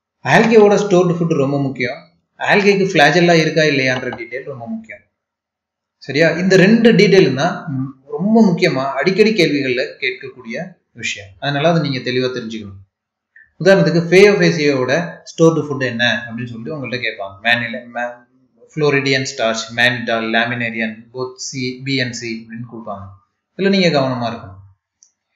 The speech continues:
அடுத்தது ஃபிளாஜெல்லா. இப்போ இதை வச்சு இன்டைரக்டா ஒரு கொஸ்டின் கேட்கலாம். உதாரணத்துக்கு, ஆஹ், among the following which algae cannot able to move அப்படின்னு சொல்லிட்டு கேட்கலாம். இப்போ இந்த நாலு ஆப்ஷனை உங்களுக்கு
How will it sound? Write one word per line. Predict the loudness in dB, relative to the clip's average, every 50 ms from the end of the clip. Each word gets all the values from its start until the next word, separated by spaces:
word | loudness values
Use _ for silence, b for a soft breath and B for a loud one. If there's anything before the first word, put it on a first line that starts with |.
| _ _ _ _
அடுத்தது | 4 6 6 6 6 6 4 4 2
ஃபிளாஜெல்லா. | 4 2 2 2 2 0 -2 -2 -4 -6 -10 -16 -20 _ _ _ _ _ _ _ _
இப்போ | 0 4 4 6
இதை | 8 8 6
வச்சு | 6 4 4 2 4
இன்டைரக்டா | 6 6 6 6 6 6 4 4 4
ஒரு | 4 4
கொஸ்டின் | 2 0 -2 -4 -4 -2
கேட்கலாம். | -2 -2 -2 -4 -8 -8 -6 -6
உதாரணத்துக்கு, | -6 -4 -6 -8 -12 -18 -20 -20 -20 -20 _ _ _ _ _ _ _ _ -8
ஆஹ், | -6 -4 -4 -2 -4 -4 -6 -4 -4 -2
among | 0 0 0
the | 0 2
following | 4 4 6 6 6 4 2 -2 -4 -6 -8 -10 -14 -14 -2 2
which | 4 4 4 4 0 -6 -10 -14 -18 _ _ -8
algae | -4 -4 -2 -2 -2 0 2 2 4 2 2 0 -4 -10 -14 -18 -20 _ _ _ _ _
cannot | -4 -2 -2 0 0 0 0 -2 -2 -4
able | -4 -4 -2 -2 -4 -4
to | -4 -4
move | -2 0 0 0 -2 -4 -8 -14
அப்படின்னு | _ _ _ _ _ -20 -16 -14 -14
சொல்லிட்டு | -14 -14 -12 -12
கேட்கலாம். | -10 -10 -10 -10 -12 -18 -18 _ _ b b b b b b b b b b b b b b b b b
இப்போ | 0 4 4 6
இந்த | 6 4 4
நாலு | 4 4 6 6 6 6 6
ஆப்ஷனை | 6 6 4 2 0 0 0 0 -2 -2 -4 -6 -4
உங்களுக்கு | -2 2 2 2 2 2 0 0 -2 -2 -4 -10 -18